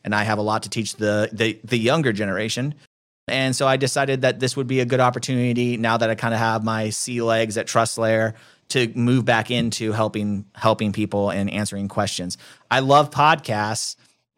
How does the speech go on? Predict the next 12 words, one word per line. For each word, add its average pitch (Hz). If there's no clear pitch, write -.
and 120
I, -
but 127
what 123
I've 123
really 160
been 131
into 120
lately 107
is, 101
yeah, 104
YouTube 110